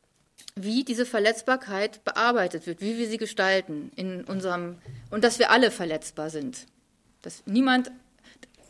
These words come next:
dass es eher eine Frage ist, in, zum Beispiel in den Prekaritätsdebatten,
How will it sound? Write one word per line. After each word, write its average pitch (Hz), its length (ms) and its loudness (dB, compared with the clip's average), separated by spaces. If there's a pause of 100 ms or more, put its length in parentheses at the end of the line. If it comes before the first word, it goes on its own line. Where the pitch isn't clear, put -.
dass 214 240 2
es - 160 -12 (100)
eher 226 140 8
eine 247 120 6
Frage 214 320 -4
ist, - 200 -6 (180)
in, 233 300 0 (300)
zum 226 120 -2
Beispiel 233 220 2
in 202 60 -4
den 208 100 -4
Prekaritätsdebatten, 196 1120 0